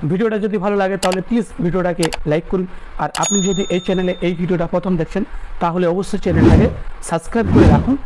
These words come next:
যাতে প্রত্যেকদিন পশ্চিমবঙ্গ সরকার ও কেন্দ্র সরকারের সমস্ত চাকরি এবং স্কিমের update সবার আগে পেয়ে যেতে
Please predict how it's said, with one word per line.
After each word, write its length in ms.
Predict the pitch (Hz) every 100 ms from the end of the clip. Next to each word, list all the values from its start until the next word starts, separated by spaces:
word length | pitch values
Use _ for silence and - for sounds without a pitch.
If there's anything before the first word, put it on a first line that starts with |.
| - - 147
যাতে 180 | 151 160 196
প্রত্যেকদিন 440 | 202 - 214 233 190
পশ্চিমবঙ্গ 420 | 185 - 214 214 196 196
সরকার 240 | - 160 - - - -
ও 20 | 175 170
কেন্দ্র 200 | 196 214 214
সরকারের 320 | 202 190 165 - - -
সমস্ত 220 | 165 175 180 -
চাকরি 240 | 175 220 214
এবং 100 | 190 175
স্কিমের 260 | - 196 196
update 220 | 170 233 - - - -
সবার 220 | 170 165 160
আগে 140 | 170 427 - - -
পেয়ে 160 | 165
যেতে 160 | 160 -